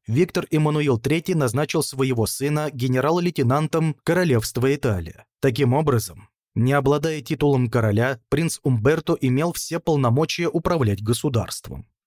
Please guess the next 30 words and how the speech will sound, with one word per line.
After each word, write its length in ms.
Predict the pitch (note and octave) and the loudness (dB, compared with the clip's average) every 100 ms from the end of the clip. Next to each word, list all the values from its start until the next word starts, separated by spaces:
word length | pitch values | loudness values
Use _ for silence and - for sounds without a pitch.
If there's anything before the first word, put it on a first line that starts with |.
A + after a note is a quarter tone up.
| _ _ | _ _
В 120 | - - | -10 -8
течение 420 | A#2+ F#3 F#3+ F3+ | -4 -2 0 0
двух 280 | D#3 - D3+ | 0 2 2
лет 220 | F#3 E3 | 0 0
Умберто 440 | C3+ B2+ E3 E3 | 2 2 2 0
выполнял 500 | D3 B2 C3 B2+ E3+ | 0 2 2 2 0
функцию 540 | - B2+ C#3+ - C#3+ B2 | 0 0 0 -2 0 2
регента 460 | B2+ D3 D#3 E3 | 2 0 -2 -2
своего 500 | - F3 F3+ C3+ A2 | -4 -2 0 2 2
отца, 440 | C#3 - G#2 E2 _ _ | 0 -2 -8 -10 _ _
пока 260 | - B2+ B2 | -2 2 2
тот 340 | A2+ D3+ - | 4 2 2
не 160 | C3+ C3 | -2 -2
отрекся 460 | A#2 B2+ D#3+ - C#3+ | -2 0 0 0 -6
от 100 | A2 | -2
престола 460 | A2+ - E3+ F#3 | -4 0 0 2
девятого 500 | C#3+ B2+ C3+ B2+ G2+ | 0 0 0 0 0
мая 380 | F#2+ A#2+ C#3+ D3 | 2 2 0 -4
тысяча 420 | - F3+ G3 - | -2 -2 -2 -8
девятьсот 500 | D#3 B2+ A#2+ D#3+ F3+ | -4 -2 0 0 -2
сорок 340 | - C3+ E3 - | -2 -2 -2 -4
шестого 480 | F3 - A2 G2+ | -6 0 0 2
года. 420 | C3 A2+ E2 D2 - _ _ _ - | 2 0 -2 -10 -20 _ _ _ -10
С 140 | - | -4
этого 300 | D3 C#3+ C3 | 0 2 2
момента 520 | A2 A2 D3+ C3+ - - | 2 2 0 -4 -6 -4
принц 240 | D3 D#3+ | -2 0
Савойский 540 | - B2 C3 F3+ - F#3+ | -2 0 2 0 -2 -4
становится 580 | - C3 D#3 E3+ - | 0 0 2 0 -2
четвертым 720 | - B2 A2 D3 D#3 D#3+ D3+ | -6 -6 0 0 0 -2 -4